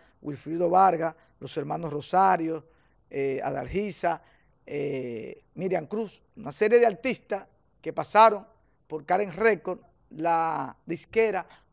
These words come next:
propiedad de don Bienvenido Rodríguez. Entonces, de las pocas entrevistas, quien les habla,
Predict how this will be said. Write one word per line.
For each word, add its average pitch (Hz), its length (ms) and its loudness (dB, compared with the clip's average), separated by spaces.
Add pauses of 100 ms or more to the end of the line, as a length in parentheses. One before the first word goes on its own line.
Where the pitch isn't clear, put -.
(120)
propiedad 175 540 2 (140)
de 151 120 -8
don 151 200 -10
Bienvenido 147 440 -4
Rodríguez. 185 540 -4 (580)
Entonces, 220 300 2
de 233 120 4
las 233 140 4
pocas 311 440 8
entrevistas, 233 720 0 (440)
quien 175 180 -4
les - 300 -6
habla, 175 460 6